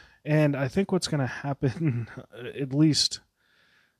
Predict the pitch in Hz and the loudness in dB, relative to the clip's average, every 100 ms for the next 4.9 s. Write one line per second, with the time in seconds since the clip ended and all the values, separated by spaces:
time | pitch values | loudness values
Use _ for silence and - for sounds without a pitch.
0 | _ _ _ 147 127 123 180 214 127 110 | _ _ _ 2 4 6 6 6 4 2
1 | 113 127 120 135 - 151 147 143 131 131 | 0 0 0 0 -2 -4 -2 -2 0 2
2 | 127 131 147 120 147 - 185 170 139 117 | 2 4 2 2 -2 -2 0 4 4 2
3 | 120 - 147 143 147 147 123 123 139 117 | -4 0 0 2 2 2 2 0 -2 -4
4 | - 139 151 143 127 123 117 113 | 0 2 2 0 -2 0 0 -2